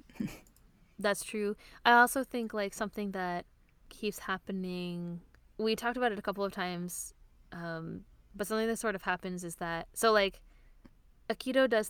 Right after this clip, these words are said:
Speaker 2: different, so we've seen a bunch of instances of Akito, uh, abusing people in the Zodiac. So we had Yuki, we have, of course, like, the instance with Hattori and Kana,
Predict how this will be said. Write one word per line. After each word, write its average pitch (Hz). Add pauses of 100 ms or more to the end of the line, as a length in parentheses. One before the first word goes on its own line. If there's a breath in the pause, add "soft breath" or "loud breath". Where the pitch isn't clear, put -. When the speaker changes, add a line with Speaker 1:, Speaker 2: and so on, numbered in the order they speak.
(140)
Speaker 2:
different, 202 (260)
so -
we've 254
seen 285
a 208
bunch 196
of 190
instances 180
of 175
Akito, 160
uh, 175 (100)
abusing 160
people -
in 117
the 117
Zodiac. -
So -
we 170
had 175
Yuki, 214 (500 soft breath)
we 185
have, 175
of 170
course, 175
like, 185
the 180
instance 180
with 180
Hattori 175
and 170
Kana, 190